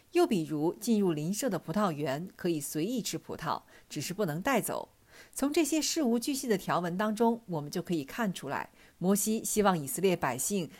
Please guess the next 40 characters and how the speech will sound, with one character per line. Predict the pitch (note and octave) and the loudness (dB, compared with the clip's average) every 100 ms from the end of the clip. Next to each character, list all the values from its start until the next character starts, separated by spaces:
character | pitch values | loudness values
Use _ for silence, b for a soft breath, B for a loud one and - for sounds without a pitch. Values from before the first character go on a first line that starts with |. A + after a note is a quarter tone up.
| - | -2
在 | D#4+ C#4 | 2 2
神 | G3+ G3+ A3+ | 2 2 2
拣 | - A3 | 2 0
选 | A3+ | -2
他 | - A3+ | -4 -2
们 | A3 | -2
之 | F#3+ C4+ | -2 -4
后 | C4+ A#3 - - | 2 2 2 -4
成 | E3+ | -6
为 | D3+ C#3+ | -4 -4
圣 | - - E4 | -2 0 2
洁 | A3 C3 | 0 -2
的 | D3 | -4
子 | - A2+ | -6 -8
民， | E2+ F2 _ B B B | -12 -16 _ B B B
而 | A3 | 2
这 | A#3 C4+ | 4 2
种 | F#3+ | 2
圣 | - E4 G#3+ | 0 0 2
洁 | D#3+ D3 - | 0 -2 -4
也 | D#3+ D3 | -4 0
应 | G#3+ B3+ | 0 0
该 | C4+ C4+ | 0 -2
体 | - | -4
现 | A3+ G3 E3 | -2 -2 0
在 | F3 D#3+ B B | 2 2 B B
他 | - | -4
们 | E3 D#3 | -2 -2
的 | C3 | -2
日 | G3 | -2
常 | E3 D3+ C3 | -2 -6 -6
生 | - A#3 | -2 -2
活 | A3+ - | -2 -6
当 | - C3+ | -8 -10
中。 | B2+ F2 - _ _ _ _ b b b b b | -8 -8 -12 _ _ _ _ b b b b b
思 | - G3+ | -4 -2
考 | G3 F#3 | 2 2
与 | |
应 | C#3 F#3 G3+ | 2 0 2
用。 | G#3+ D#3 | 2 0